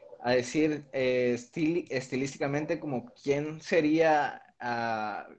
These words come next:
peleadores que se ha enfrentado al Canelo, para mí es, es una combinación entre Caleb Plant y, y Golovkin. Es igual de técnico que Caleb Plant, pero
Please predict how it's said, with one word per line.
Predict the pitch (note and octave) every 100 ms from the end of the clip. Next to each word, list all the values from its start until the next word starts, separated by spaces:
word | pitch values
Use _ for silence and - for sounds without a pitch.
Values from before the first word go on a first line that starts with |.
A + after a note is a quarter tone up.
| _
peleadores | B2+ A#2+ C3 D3
que | - B2+
se | C3+
ha | C3
enfrentado | C3+ D3+ C#3+ C#3+
al | C#3+
Canelo, | A#2 B2 D3
para | D3 A#2+
mí | G#2+ B2
es, | B2+ - - _ - - - -
es | B2 - - - - -
una | D#3+ F3 F3
combinación | F3 E3 D3+ B2+ D#3+ D#3
entre | D#3 C#3
Caleb | D3 C#3+ D#3 -
Plant | D3+ D#3+ F#3+ - - -
y, | B2+ B2+ B2+ B2+ B2 A#2 - _ _ _ _ -
y | A#2+
Golovkin. | B2 C#3 C#3+ C3 A2+ A2 - _ _ _ -
Es | B2 B2+ C#3 - -
igual | C#3+ C3+ E3
de | E3
técnico | E3+ F3+ F#3 F3+ C#3
que | B2 C3+ D3
Caleb | - D3 D3
Plant, | D#3+ E3+ E3+
pero | E3 C3+ B2+ A#2+